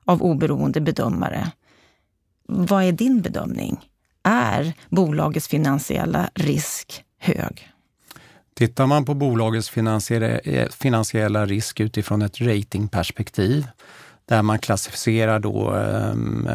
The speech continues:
Speaker 2: D-aktier och preferensaktier och så vidare och hybridkapital som till stor del eget kapital,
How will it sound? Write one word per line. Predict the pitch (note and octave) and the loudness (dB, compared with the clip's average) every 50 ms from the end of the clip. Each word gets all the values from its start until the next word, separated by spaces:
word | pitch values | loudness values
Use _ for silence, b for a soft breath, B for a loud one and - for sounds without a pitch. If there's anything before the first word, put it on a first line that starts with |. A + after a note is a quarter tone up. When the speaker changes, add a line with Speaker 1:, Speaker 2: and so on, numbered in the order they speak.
| A2+ A#2 A2+ | -2 -2 -2
Speaker 2:
D-aktier | A2 A2 A#2 G#2+ A2 G#2+ G#2 A2 A#2+ - - - - - A#2 A2+ A2+ A#2 A#2 | 0 0 0 2 2 2 0 0 -2 -4 -8 -8 -4 -2 0 0 2 0 0
och | A#2 A2+ A2+ A2+ A#2 | 0 0 -2 -2 -2
preferensaktier | - A2 G#2 - A2+ A2+ A2 G#2 A2 - - A#2 - - - - - - A1+ A1+ A1 A1+ | -2 -4 -2 -2 -2 -2 0 -2 -2 -2 -2 -2 -2 -4 -8 -6 -2 0 0 2 2 0
och | - A#2 A#2 - - A2+ | 0 -2 -2 -4 -6 -6
så | - - G#2+ | -6 -4 -2
vidare | G#2+ G2+ G2+ G#2+ G#2+ - - - - - | -2 -2 0 -2 -2 -2 -2 -2 -4 -2
och | - - A#2+ | -2 0 0
hybridkapital | G2 A#2 A2+ A2 A2 G#2+ A2 - - A#2+ - A2+ - A#2 A2+ G#2+ G#2+ A2 A2 | 2 2 2 0 0 -2 -4 -4 -4 -2 -2 -2 0 2 2 2 2 0 -2
som | - - - A2 G2+ G2+ | -2 -2 -2 0 0 -2
till | - - A#2 G2+ | -2 -2 -2 -2
stor | G2 - - - A#2 A#2+ A#2 | -2 -2 -2 -2 0 0 2
del | G#2+ G#2 G#2 G#2+ A2 | 2 2 0 0 0
eget | A2 G#2 G2 G2+ G2+ - | 0 -2 -2 -2 -4 -4
kapital, | - - A2+ - A2 - - F#2 G2+ B2 D3 D#3 | -4 -4 -4 -2 -4 -2 0 0 2 2 0 0